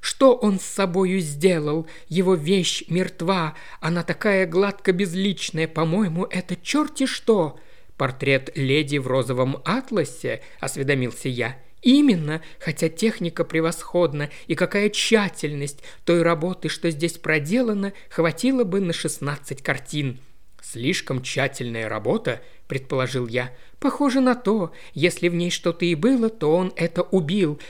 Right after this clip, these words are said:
Чрезвычайно красивая женщина в платье из розового атласа. Отчего бы не сделать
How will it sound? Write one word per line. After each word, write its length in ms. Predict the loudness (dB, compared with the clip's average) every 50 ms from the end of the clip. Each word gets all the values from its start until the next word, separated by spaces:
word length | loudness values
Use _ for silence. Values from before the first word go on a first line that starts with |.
| -16 -8
Чрезвычайно 760 | -2 0 2 2 2 2 0 -2 0 2 2 2 2 2 0 -2
красивая 600 | -2 -2 -2 -2 -2 -4 -4 -2 0 2 2 2
женщина 600 | 2 0 0 0 0 -2 -2 -4 -2 -2 -2 -2
в 100 | -4 -6
платье 540 | -6 -4 -2 -2 -2 -4 -8 -8 -6 -6 -4
из 260 | -4 -4 -6 -6 -8 -8 -4
розового 720 | 0 2 2 2 2 2 2 2 2 2 2 0 0 -2 -2
атласа. 760 | -2 -2 -2 -2 -4 -6 -8 -8 -6 -6 -6 -6 -6 -6 -6 -10 -14 -16 -16 -18 -10 -6
Отчего 520 | -6 -6 -6 -6 -2 -2 0 2 2 2 4
бы 120 | 4 4
не 160 | 6 6 6 4
сделать 560 | 2 2 2 2 4 4 4 2 2 0